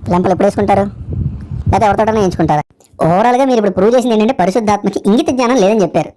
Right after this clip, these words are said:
అంతేగా? కనీస జ్ఞానం అనేది లేదు. మీరు అన్ని మతాలని గౌరవిస్తారు అనడం కూడా నాటకమే, అబద్ధం, మోసం. నోట్లో నాలుగు లేని బాబాలను పట్టుకొచ్చి పక్కన కూర్చోబెట్టుకుని భజనలు చేసుకుంటూ మీకు మీరు గొప్పవాళ్ళని చెప్పి ప్రూవ్ చేసుకుంటూ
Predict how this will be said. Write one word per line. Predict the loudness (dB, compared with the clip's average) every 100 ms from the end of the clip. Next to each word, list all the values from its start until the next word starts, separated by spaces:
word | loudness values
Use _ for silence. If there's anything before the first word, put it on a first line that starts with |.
| -6
అంతేగా? | -4 -2 -2 -6 _ _ _ _ _ -2
కనీస | 0
జ్ఞానం | 0 0 -2 -4 -10 _
అనేది | -2 2
లేదు. | 2 0 -6 _ _ _ _ _
మీరు | 0 2 2
అన్ని | 0 0
మతాలని | 0 0 0 0
గౌరవిస్తారు | 2 0 0 0 0 0
అనడం | -2 0
కూడా | 0
నాటకమే, | 0 0 -4 -6 -8 -4
అబద్ధం, | -2 -2 -4 -8 -4
మోసం. | -2 -2 -4 -8 _ _ _ -4
నోట్లో | -2 2 0
నాలుగు | 2 0
లేని | 2
బాబాలను | 2 2 2 0
పట్టుకొచ్చి | -2 -2
పక్కన | -4 -2
కూర్చోబెట్టుకుని | 0 0 0 0 0 0 -2 _ -2
భజనలు | 0 2 2
చేసుకుంటూ | 2 0 0
మీకు | 2 2
మీరు | 2 2 0 -4 -12 -4
గొప్పవాళ్ళని | -2 0 0 0
చెప్పి | 0
ప్రూవ్ | 0 2
చేసుకుంటూ | 2 0 0